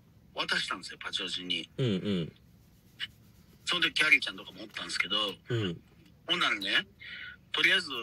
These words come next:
Speaker 1: パチオジ帰るってなって、タクシー乗りや」って言って、「さっきのお金もあるし」って言って。
Speaker 2: うん。
Speaker 1: 乗してね。で、その後ろのタクシーに僕ら乗ったんですよ。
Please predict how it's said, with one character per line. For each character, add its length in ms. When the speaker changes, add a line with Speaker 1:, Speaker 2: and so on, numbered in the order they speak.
Speaker 1:
パ 100
チ 100
オ 40
ジ 80
帰 200
る 120
っ 40
て 60
な 100
っ 40
て、 100
タ 140
ク 80
シ 100
ー 20
乗 100
り 100
や」 120
っ 40
て 80
言 100
っ 20
て、 80
「さ 140
っ 40
き 100
の 80
お 20
金 240
も 140
あ 40
る 120
し」 180
っ 100
て 140
言 80
っ 20
て。 80
Speaker 2:
う 60
ん。 40
Speaker 1:
乗 80
し 80
て 140
ね。 200
で、 240
そ 160
の 140
後 200
ろ 120
の 60
タ 120
ク 80
シ 120
ー 20
に 80
僕 160
ら 80
乗 100
っ 100
た 120
ん 60
で 40
す 140
よ。 80